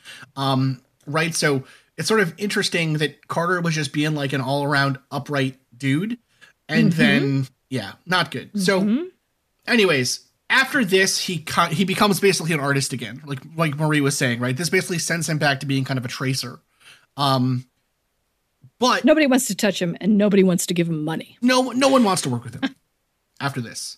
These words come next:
Speaker 2: Huh.
Speaker 1: Um, because, again, you work with him, and you get the French mad at you.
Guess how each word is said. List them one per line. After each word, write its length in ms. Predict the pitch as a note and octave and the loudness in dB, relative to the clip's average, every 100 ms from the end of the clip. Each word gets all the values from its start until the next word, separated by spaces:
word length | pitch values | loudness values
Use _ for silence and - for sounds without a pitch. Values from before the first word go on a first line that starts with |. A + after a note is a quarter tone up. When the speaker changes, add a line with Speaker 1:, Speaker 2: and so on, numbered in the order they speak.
| _ | _
Speaker 2:
Huh. 80 | - - _ | -18 -18 _
Speaker 1:
Um, 200 | C#3 C3 | -4 -2
because, 240 | C#3+ F#3+ G3 | 0 2 2
again, 420 | D4+ D4 F#3 E3+ | 2 2 2 -2
you 140 | E3 F3+ | 0 2
work 200 | A#3+ - | 2 2
with 100 | F#3+ | 2
him, 260 | D#3 D3+ | 0 0
and 100 | D3+ | 0
you 60 | D#3+ | 0
get 140 | D#3 | 0
the 60 | D#3 | -2
French 420 | - F3+ D#3+ - | -2 -2 -2 0
mad 220 | D3+ B2+ | 0 0
at 60 | A2+ | -2
you. 200 | G#2+ | -10